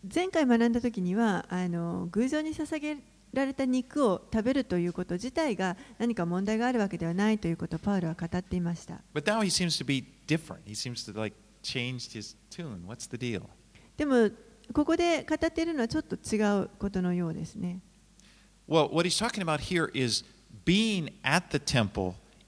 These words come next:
Speaker 2: eating, and eating this meat as part of a rite, as part of the worship rite while they're, while they're at the temple.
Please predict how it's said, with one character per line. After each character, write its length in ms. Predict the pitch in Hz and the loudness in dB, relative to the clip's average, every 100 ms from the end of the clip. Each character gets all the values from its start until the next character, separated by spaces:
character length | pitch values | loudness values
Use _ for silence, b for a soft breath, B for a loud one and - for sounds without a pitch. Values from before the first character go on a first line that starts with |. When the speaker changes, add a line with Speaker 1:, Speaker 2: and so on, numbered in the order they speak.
| - | -10
Speaker 2:
eating, 540 | 165 214 175 110 95 113 - - - - - - - - - | -4 -2 0 -2 -4 -8 -16 -20 -20 -20 -20 -20 -20 -20 -10
and 180 | 139 123 - 143 - | -6 -6 -6 -8 -2
eating 340 | 170 185 156 | 2 2 4
this 300 | 131 - - - | 2 2 -2 -6
meat 260 | 135 120 113 - - - - - | -6 -6 -8 -16 -16 -12 -8 -2
as 220 | 127 - | -2 2
part 300 | - 180 175 | 4 6 6
of 120 | 123 | 4
a 60 | 107 | 4
rite, 680 | 101 131 175 98 - - - - 117 | 6 6 6 4 0 -8 -10 -10 -6
as 120 | - | 4
part 220 | - 147 | 6 6
of 120 | 123 | 2
the 80 | 110 | -2
worship 500 | 110 131 175 - 110 104 | -6 -6 -6 -8 -12 -4
rite 280 | 113 107 113 | -2 -2 0
while 240 | 123 139 | 2 2
they're, 140 | 123 - | 0 -2
while 220 | 123 143 | 0 2
they're 160 | 131 117 | 2 -2
at 160 | 117 | -6
the 80 | - | -10
temple. 480 | - - 131 - | -18 -14 -16 -16